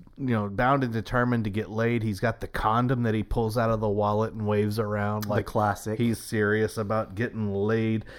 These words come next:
Speaker 1: And then you've got the gay couple. Did you pick up on the gay couple?
Speaker 2: Oh, it was very, very subtle.
Speaker 1: Yeah, the stoners.
Speaker 2: <laughs>
Speaker 1: uh, they were, they were intent on getting drunk and stoned together,
Speaker 2: Uh-huh.
Speaker 1: but they were always together.
Speaker 2: Yeah.
Speaker 1: Always shoulder to shoulder and always, like, having quiet moments
Speaker 2: Right,
Speaker 1: alone.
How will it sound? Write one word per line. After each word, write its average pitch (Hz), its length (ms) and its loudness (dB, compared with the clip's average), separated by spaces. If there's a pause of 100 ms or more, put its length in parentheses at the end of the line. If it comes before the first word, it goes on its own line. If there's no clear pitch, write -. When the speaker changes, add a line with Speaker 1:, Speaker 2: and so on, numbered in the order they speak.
(240)
Speaker 1:
And 131 160 0
then 170 100 4
you've 196 120 2
got 170 160 0
the 143 80 0
gay 123 260 2
couple. 101 320 -2
Did 120 180 0
you 139 80 0
pick 196 220 2
up 208 160 0
on 190 120 2
the 185 80 0
gay 180 200 2
couple? 202 440 0 (100)
Speaker 2:
Oh, 139 160 4
it - 20 2
was 107 160 -2
very, 123 600 2
very 117 440 2
subtle. 107 600 0
Speaker 1:
Yeah, 143 240 6
the 127 140 2
stoners. 165 580 6
Speaker 2:
<laughs> 190 100 0
Speaker 1:
uh, 156 60 4
they 170 280 4
were, 170 180 8
they 170 140 4
were 170 80 6
intent 226 380 2
on 156 160 2
getting 147 320 2
drunk 139 400 2
and 131 140 0
stoned 151 420 2
together, 117 400 2
Speaker 2:
Uh-huh. 107 80 0
Speaker 1:
but 113 160 -2
they 123 120 4
were 110 200 2 (440)
always 151 640 6
together. 113 520 2
Speaker 2:
Yeah. 104 200 4 (280)
Speaker 1:
Always 151 520 4
shoulder 139 440 2
to 131 100 2
shoulder 110 460 2
and 113 200 -4
always, 123 520 2
like, 107 140 -6
having 117 320 -2
quiet 113 580 -2
moments 113 460 0
Speaker 2:
Right, 107 220 2
Speaker 1:
alone. 104 420 2